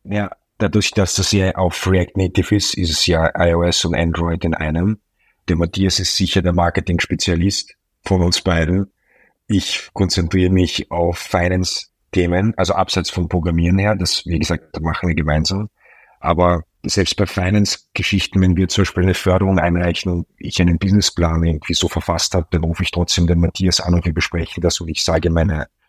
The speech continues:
Annahmen, die ich getroffen habe, so, hey, wie gefällt dir das, bla, bla.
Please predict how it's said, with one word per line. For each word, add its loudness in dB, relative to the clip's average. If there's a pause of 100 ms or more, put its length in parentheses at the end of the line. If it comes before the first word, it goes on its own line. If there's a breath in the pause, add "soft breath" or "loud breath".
(140)
Annahmen, 2
die -2
ich -6
getroffen -2
habe, -2
so, -6
hey, 0
wie 0
gefällt -2
dir 2
das, -2
bla, 0
bla. 0